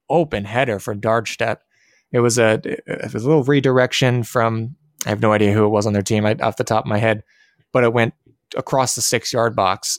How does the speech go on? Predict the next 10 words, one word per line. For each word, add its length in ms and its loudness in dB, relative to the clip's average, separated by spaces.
and 300 -4
Kobel, 640 2
just 280 -2
by 180 0
the 300 -2
miracle 560 0
of 100 -4
God, 280 2
had 240 -2
a, 160 -2